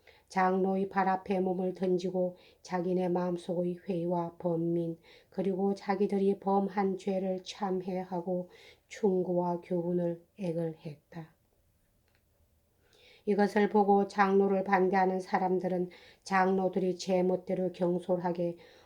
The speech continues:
고해성사를 더럽히고 있다고 비난을 퍼붓기도 했지만, 수도사나 일반 신도들이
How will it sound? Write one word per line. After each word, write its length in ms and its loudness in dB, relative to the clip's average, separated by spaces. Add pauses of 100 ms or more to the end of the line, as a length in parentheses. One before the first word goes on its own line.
고해성사를 1300 2
더럽히고 680 0
있다고 540 -2
비난을 540 -2 (300)
퍼붓기도 680 0
했지만, 640 -6 (440)
수도사나 640 4
일반 400 2
신도들이 800 -2